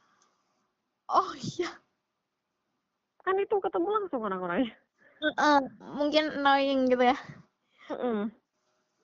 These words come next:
Speaker 1: Oh. Oke, tadi itu yang blok. Kalau mute gimana, Mbak?
Speaker 2: Kalau mute itu karena,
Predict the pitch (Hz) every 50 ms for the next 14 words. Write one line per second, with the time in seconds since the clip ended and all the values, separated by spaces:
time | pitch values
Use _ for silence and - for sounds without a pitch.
0 | _ _ _ 240 220 202 202 202 214 226 - - - _ _ _ _ _ _ _
1 | _ _ _ _ _ _ _ _ _ _ _ _ - 220 - 226 226 190 - 247
2 | 240 254 311 302 311 311 311 302 277 269 240 233 233 220 208 - - 254 247 254
3 | 269 277 302 302 302 - 220 214 202 190 214 214 208 214 - - - _ _ _
4 | _ _ _ _ _ _ _ _ _ _ _ _ _ _ _ _ _ _ _ _
5 | _ _ _ 233 247 247 254 254 262 269 285 294 - - - - - - 294 302
6 | 269 - 262 262 262 269 285 302 285